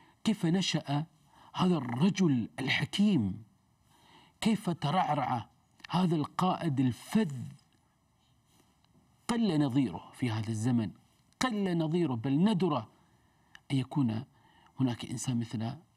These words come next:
هذا الرجل القائد الحكيم الفذ الرحيم. آه، في تربيته كان أبوه الله يرحمه الشيخ سلطان كان يأخذ بيده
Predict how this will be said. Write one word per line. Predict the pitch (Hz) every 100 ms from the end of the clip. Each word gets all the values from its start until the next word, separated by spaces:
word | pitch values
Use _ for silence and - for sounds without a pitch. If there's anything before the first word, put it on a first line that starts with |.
| -
هذا | - 143 117
الرجل | - - 139 139 98 -
القائد | 113 - 135 135 - 120 -
الحكيم | - 120 - 143 127 -
الفذ | - 123 - 165 143 113 - _ _ _ _ _ _ _ _ _ _ _ _ _ _ _
الرحيم. | 135 127 135 156 202 160 104 - - _ _ _ _ _ _ _ _ _ _ _ _ _ _ _ _ _ _ _ -
آه، | 143 123
في | - 139
تربيته | - 139 135 214 226 - 101 113 165 - _ _ _ _ _
كان | - 143 127 101 -
أبوه | - 131 131 104
الله | 107 107 110
يرحمه | 110 - 113 104 - _ _ _ _ -
الشيخ | -
سلطان | 110 - 131
كان | 110 113
يأخذ | 113 - - 107 - _ _ _ _ _
بيده | 123 143 135 117 143